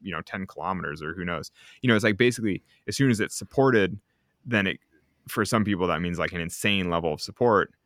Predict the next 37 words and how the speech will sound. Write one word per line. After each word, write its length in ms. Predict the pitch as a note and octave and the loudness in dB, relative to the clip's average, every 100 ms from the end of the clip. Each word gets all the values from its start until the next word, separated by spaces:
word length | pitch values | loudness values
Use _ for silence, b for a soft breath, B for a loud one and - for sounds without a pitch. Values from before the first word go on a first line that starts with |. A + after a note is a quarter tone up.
| _ _ - | _ _ -6
And 100 | G#2 | -2
then 120 | G#2 | 0
you're 100 | F#2+ | 0
like, 180 | E2 E2 | 0 0
"Well, 140 | G#2 | 0
I 100 | G2+ | 2
don't 120 | G#2 | 0
wanna 140 | F2 F#2+ | -2 -6
compete 420 | G2+ - B2+ G#2 | -8 -4 0 0
in 100 | F2+ | 2
that 200 | A2+ A2 | 0 0
category, 600 | A2+ E2 D#2+ F2 E2 D#2+ | -2 -2 -2 -2 -2 -2
so 120 | F#2+ | -2
I 80 | F2 | 0
guess 200 | G2 G2 | -2 -2
I'm 100 | F#2 | -4
gonna 320 | F2 D#2+ - _ _ _ - | -2 -4 -6 _ _ _ -8
not 380 | G2 G2 G#2 - _ - | 0 2 2 -2 _ -6
party 320 | - G#2+ G2+ | 0 2 2
with 160 | F2 D#2+ | -2 -6
the 60 | |
people 280 | - A2+ G#2+ | -6 -4 -2
in 60 | F#2+ | -2
the 60 | |
South 280 | F#2 B2 B2 | 0 0 0
Pole." 280 | - F#3 A2 | 0 2 4
And 80 | G2 | 4
you're 100 | A#2 | 2
like, 140 | C3+ | 0
"Well, 100 | D#3 | -2
that's 140 | D#3+ - | -4 -2
totally 320 | F#3 F3+ F3+ | -2 0 0
dumb." 460 | D#3 G#3 D#3+ E2+ - b b b | 0 0 0 -2 -8 b b b
I 100 | G#2+ | 2
don't 100 | G2+ | 2
know. 220 | E2 D2+ | 2 0
That's, 340 | F2+ G#2 - | 2 2 0